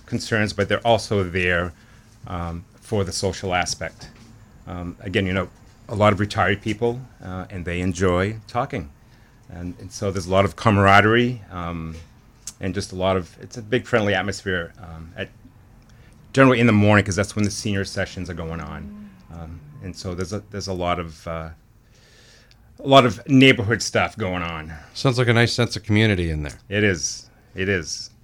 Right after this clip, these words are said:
Speaker 2: Now, it, there's accessibility as well. So those with limited mo-, mobility, as you mentioned, the older folks are ones that are maybe, you know, bouncing back from, from whatever, uh, have some access there as well, too.
Speaker 1: Right. Well, the building is relatively easily accessible. There's a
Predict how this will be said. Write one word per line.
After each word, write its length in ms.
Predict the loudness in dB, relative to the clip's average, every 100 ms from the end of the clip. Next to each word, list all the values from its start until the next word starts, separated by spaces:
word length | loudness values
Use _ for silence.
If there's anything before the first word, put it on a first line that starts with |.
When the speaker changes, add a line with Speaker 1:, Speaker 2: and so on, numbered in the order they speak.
| _
Speaker 2:
Now, 280 | 2 4 6
it, 260 | 4 4 2
there's 260 | 2 2
accessibility 840 | -4 -6 -2 -2 -2 0 2 2
as 140 | 0 0
well. 220 | 0 0
So 280 | -2 -4 -2
those 260 | 2 2
with 100 | 0
limited 360 | 0 2 2 2
mo-, 240 | 0 -2 -4
mobility, 560 | -2 0 0 0 0
as 100 | -2
you 80 | 0
mentioned, 420 | 0 0 -2 -2
the 60 | -2
older 140 | -2
folks 260 | -4 -8 -6
are 80 | -4
ones 300 | 0 0 0
that 60 |
are 40 | 0
maybe, 380 | 0 0 -2 -2
you 80 | -2
know, 140 | -2
bouncing 340 | -2 -4 -4
back 260 | -6 -4 -6
from, 300 | -6 -6 -6
from 300 | -6 -6 -4
whatever, 460 | -2 -2 -2 -4 -4 _ _ _ _
uh, 400 | -4 -2 -2 -4 -8
have 260 | -8 -6 -6
some 180 | -6 -4
access 380 | -6 -6 -8
there 180 | -6 -6
as 140 | -6 -6
well, 200 | -6 -6
too. 220 | -6 -6 -8 -14 _
Speaker 1:
Right. 280 | -2 -2 -4 _ _ -4
Well, 120 | -2
the 60 | 2
building 280 | 2 4
is 220 | 2 -2 -6 -20 -4
relatively 400 | -2 0 -2 -6
easily 260 | -8 -6 -6
accessible. 540 | -6 -8 -8 -6 -4
There's 240 | -4 -8
a 100 | -12